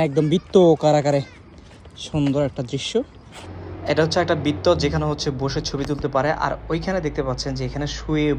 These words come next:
Speaker 2: বসে আপনি যেভাবে ইচ্ছে সেভাবে বসতে পারেন, সব কিছু করতে পারেন। আমি এখানে শুইছি একটু, আর ইয়াশাকে ডাকতেছি আমার কাছে আসার জন্য, কিন্তু ইয়াশা আসতেছে না, but আসবে, কারণ হচ্ছে সে আমাকে ছাড়া কোথাও থাকে না। So গাইস, দেখতে দেখতে আমাদের ব্লগ এই প্রান্তে,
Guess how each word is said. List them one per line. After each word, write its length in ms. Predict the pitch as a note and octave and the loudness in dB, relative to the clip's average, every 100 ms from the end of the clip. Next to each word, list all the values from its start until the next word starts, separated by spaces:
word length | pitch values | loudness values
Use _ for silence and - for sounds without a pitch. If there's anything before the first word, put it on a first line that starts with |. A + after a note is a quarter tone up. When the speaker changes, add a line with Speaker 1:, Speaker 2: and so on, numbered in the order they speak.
| C3 | -2
Speaker 2:
বসে 240 | C#3+ D3 C#3+ | -2 -2 -4
আপনি 120 | C3 C3 | -4 -2
যেভাবে 260 | C3 C3 C3 B2+ | 0 0 0 -2
ইচ্ছে 180 | - D3+ | -2 0
সেভাবে 300 | C3 B2+ C3 C3 | 0 0 0 0
বসতে 200 | C3 - C3 | 0 0 0
পারেন, 160 | C3+ C3+ | 0 -2
সব 80 | B2+ C3 | -4 -4
কিছু 120 | C3 C3 | -4 -6
করতে 160 | - C#3+ | -4 -2
পারেন। 180 | C#3+ G3 - - - - | -2 -2 -6 -6 -6 -2
আমি 120 | B2 B2+ | 0 0
এখানে 200 | B2 C3 - | -2 -4 -4
শুইছি 240 | C3+ C3 D#3 | -4 -2 -2
একটু, 140 | - F#3 A3+ - - - | 0 0 -2 -6 -10 -4
আর 80 | A#2 - | -4 -2
ইয়াশাকে 280 | C#3 C#3 C#3 C#3 | -2 0 0 2
ডাকতেছি 300 | C3 D3+ D#3 D3+ | -2 -4 0 2
আমার 120 | B2+ | 2
কাছে 140 | A#2+ B2+ | 0 -2
আসার 200 | A#2+ B2+ B2+ | -2 -4 -2
জন্য, 140 | C3+ C#3+ | -2 -2
কিন্তু 140 | C#3 C3 | -4 -2
ইয়াশা 180 | - C3 B2+ | -2 -2 -4
আসতেছে 280 | D#3+ D#3 F3+ | -4 -4 -4
না, 40 | A#3 - - - | -6 -8 -14 -10
but 100 | - - G#3+ | -10 0 2
আসবে, 280 | A3 D3 A#2 - - | 2 0 -6 -4 -2
কারণ 160 | C#3 C#3 | -2 -2
হচ্ছে 180 | D3 D3+ D3+ | -6 -6 -6
সে 120 | - C#3+ - C#3 | -4 -4 -4 -6
আমাকে 200 | D#3 F#3 F#3 | -4 -6 -6
ছাড়া 160 | F#3 E3 | -6 -6
কোথাও 260 | C#3 C#3 C#3 C3 | -8 -8 -6 -6
থাকে 180 | C3 A#2 | -6 -8
না। 40 | - - | -8 0
So 40 | F#3+ | 4
গাইস, 120 | G3+ E3+ | 4 2
দেখতে 140 | F3+ | 0
দেখতে 140 | F3+ F3+ | 2 4
আমাদের 180 | E3 E3 D3 | 4 0 2
ব্লগ 160 | D#3 D#3 | 4 4
এই 60 | C#3+ D3 | 0 0
প্রান্তে, 340 | C#3+ C3 | -2 -2